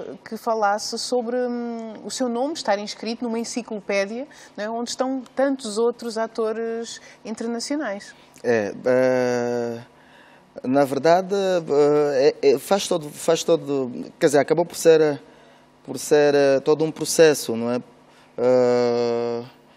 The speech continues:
Speaker 2: nós, como fo-, como já disse aqui, normalmente saímos para festivais internacionais. E foi num desses festivais,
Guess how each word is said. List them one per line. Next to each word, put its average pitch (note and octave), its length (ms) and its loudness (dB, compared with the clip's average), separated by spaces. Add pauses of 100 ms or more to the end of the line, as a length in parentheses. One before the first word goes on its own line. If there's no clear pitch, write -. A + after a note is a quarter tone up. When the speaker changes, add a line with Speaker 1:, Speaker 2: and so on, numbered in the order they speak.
(560)
Speaker 2:
nós, D3+ 440 2 (120)
como C#3 360 0
fo-, A#2+ 680 -4
como B2+ 160 -4
já C3+ 140 -2
disse C#3 240 -4
aqui, B2+ 300 -4
normalmente D#3 580 -4
saímos C#3 420 -2
para C3 140 -2
festivais B2 640 -6
internacionais. A2 920 -6 (680)
E B2+ 300 -2
foi D3 360 2
num D3 180 -2
desses C#3+ 260 2
festivais, B2+ 840 -2